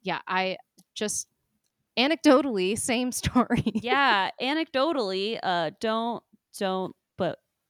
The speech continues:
Speaker 2: it's okay if we have, we're gonna link to research papers, so you don't have to rely on anecdotes.
Speaker 1: Yeah, it's not about
Speaker 2: Okay.
Speaker 1: us. <laughs>
Speaker 2: Sweet. Okay, do we have any, in terms of consistency, any,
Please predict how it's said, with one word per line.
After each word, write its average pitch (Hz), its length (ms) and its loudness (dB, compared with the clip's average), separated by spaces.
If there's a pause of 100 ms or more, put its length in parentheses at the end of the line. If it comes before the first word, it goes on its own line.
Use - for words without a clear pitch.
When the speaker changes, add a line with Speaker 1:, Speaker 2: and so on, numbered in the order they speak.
Speaker 2:
it's - 180 -10
okay 185 240 -6
if 185 80 -12 (120)
we 240 120 -8
have, 254 220 -2
we're 262 160 -4
gonna 294 200 -4
link 247 260 -4
to - 140 -16
research 180 420 -14
papers, - 340 -16
so - 60 -14
you 196 40 -10
don't 196 80 -6
have 202 80 -12
to 190 80 -12
rely 165 560 -6
on 165 240 -10 (100)
anecdotes. 170 280 -8
Speaker 1:
Yeah, 170 200 -2
it's - 200 -10
not 247 180 0
about 254 220 4
Speaker 2:
Okay. 180 140 4
Speaker 1:
us. 208 140 -4 (400)
<laughs> - 320 0
Speaker 2:
Sweet. 285 540 0
Okay, 370 300 6 (140)
do 302 80 2
we 359 80 4
have 466 220 2
any, 415 320 0 (480)
in 302 100 -2
terms 370 260 -4
of 302 80 -8
consistency, 196 840 -6
any, 277 360 -2